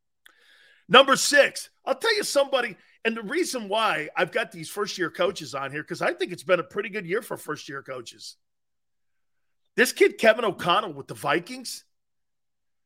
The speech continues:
has done an absolutely spectacular job in Minnesota. You see all those players, man,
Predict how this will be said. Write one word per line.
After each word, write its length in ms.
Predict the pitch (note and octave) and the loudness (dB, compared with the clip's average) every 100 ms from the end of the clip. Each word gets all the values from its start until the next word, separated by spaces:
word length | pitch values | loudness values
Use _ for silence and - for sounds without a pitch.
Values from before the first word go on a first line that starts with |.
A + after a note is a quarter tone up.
| _ | _
has 180 | B3 A#3+ | 2 4
done 220 | C4 B3+ | 4 4
an 220 | - G3+ G3 | 0 -4 0
absolutely 640 | G#3+ A#3+ - B3 A3 A3 G#3 | 2 2 0 -6 -6 -8 -10
spectacular 720 | - G3 - F#3 F3+ F#3 D#3+ | -6 -6 -2 -4 -2 -2 -2
job 320 | D#3 D3+ D3 | -2 -2 -2
in 100 | C#3+ | -8
Minnesota. 560 | C#3 C3+ - C3+ B2+ G2+ _ _ _ _ _ | -8 -8 -4 -4 -4 -10 _ _ _ _ _
You 60 | - | -8
see 180 | G#3+ C#4+ | -4 0
all 100 | C4+ | 2
those 200 | A3+ - | 2 -4
players, 420 | F#3+ G3+ A3+ F#3+ | 2 2 2 -4
man, 300 | A#3 B3 A#3+ | -10 -10 -12